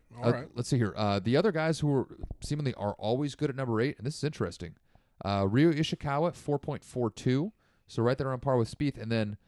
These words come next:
Speaker 2: at four point five three, there was a tie between D J and Rickie Fowler.
Speaker 1: Yeah.
Speaker 2: Pretty good.
Speaker 1: Yeah.
Speaker 2: Uh, Gary Woodland, oddly enough, does not play number eight very well with a scoring average of five point one one.
Speaker 1: That, that's, that's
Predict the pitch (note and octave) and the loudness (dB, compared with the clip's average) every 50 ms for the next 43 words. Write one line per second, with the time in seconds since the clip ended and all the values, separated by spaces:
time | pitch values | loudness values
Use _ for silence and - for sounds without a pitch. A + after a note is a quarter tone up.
0 | _ _ _ _ _ _ - F#2+ - - - D3 D#3 F3+ F#3 - - F3+ E3 B2+ | _ _ _ _ _ _ -12 -12 -12 -8 -2 0 2 2 0 0 -2 -2 -2 -2
1 | - - - D3+ C#3 C#3 C3 - - C#3 C#3+ D3 B2+ G#2+ G#2+ G#2 G2+ G#2+ - - | -6 -8 -6 -4 -4 -4 -4 -6 -6 -4 -2 -2 0 0 0 0 -2 -4 -4 -2
2 | C#3 C3 A#2 F#2+ G2 F#2+ - - A2+ G#2+ G2+ F#2+ F#2 F2+ - _ _ - F#2 F2+ | -2 -2 -2 -2 -6 -8 -6 -4 -2 -2 -2 -2 -4 -6 -10 _ _ -20 -20 -8
3 | F#2 A#2 A#2+ C3 B2 A#2+ C3 B2+ B2 A#2+ - - - G#2 G#2+ G#2 G2+ G#2 - - | -4 -2 0 0 0 2 2 2 2 0 -2 -4 -6 -6 -4 -4 -4 -6 -6 -8
4 | G2+ - G2+ F#2+ F2 D#2 D2+ - - _ _ _ _ _ _ _ _ _ _ _ | -8 -6 -4 -4 -4 -6 -10 -12 -16 _ _ _ _ _ _ _ _ _ _ _
5 | _ _ _ _ _ _ _ C#3+ B2 A2+ C3+ C3+ A#2 - _ _ _ _ _ - | _ _ _ _ _ _ _ -16 -14 -12 -10 -12 -12 -14 _ _ _ _ _ -20
6 | - - B2 G#2 G#2 G2 G2+ A2+ G#2 F2+ - - - C3+ D3+ A#2+ - - F2 G2 | -4 -2 0 0 0 2 2 2 2 0 -2 -8 -12 -12 -12 -12 -10 -6 -4 -2
7 | G2+ G2+ G2+ G2+ G2+ C#3 D#3+ E3+ D#3+ B2 D3+ F#3 D#3+ C#3 G#2 F#2 G2 A2+ A#2 B2+ | 0 0 0 2 4 4 6 6 6 4 4 2 2 0 -2 -2 -4 -6 -4 -4
8 | A#2+ A2 A#2+ B2+ G#2+ - - - - - G2 G#2 G2+ F#2+ G#2+ A2 A2 G#2+ - - | -4 -4 -4 -6 -6 -8 -12 -18 -16 -8 -6 -6 -4 -4 -4 -4 -4 -4 -4 -6
9 | G2+ F2 E2 E2 - _ _ _ _ _ - G2+ G#2 G2 G#2 G2 F#2 F2 G2 F#2 | -6 -6 -6 -8 -12 _ _ _ _ _ -6 -6 -4 -2 -2 -2 -2 -2 -2 -2
10 | F#2 F#2+ F#2 E2+ E2+ F2 E2 - - - A2+ G#2+ G2 F#2+ F#2 F2+ F2 F#2 F2 - | 0 0 -2 -2 -4 -6 -8 -10 -8 -4 -4 -4 -4 -4 -6 -8 -8 -10 -10 -8
11 | - F#2+ F#2+ F#2 - - F#2+ E2 E2 F#2 F#2 F2+ F2 F2 E2 - E2 - _ _ | -8 -8 -8 -8 -8 -10 -10 -8 -8 -10 -10 -10 -12 -12 -14 -16 -18 -20 _ _
12 | - C3+ C#3 - _ _ _ - C3+ B2+ B2+ B2 B2 A#2 - - - - - - | -16 -16 -16 -16 _ _ _ -20 -18 -16 -14 -14 -14 -14 -16 -18 -18 -18 -20 -20
13 | _ _ _ _ _ _ _ _ - A#2+ A2 G#2+ - - - - - | _ _ _ _ _ _ _ _ -18 -18 -18 -16 -16 -18 -18 -18 -20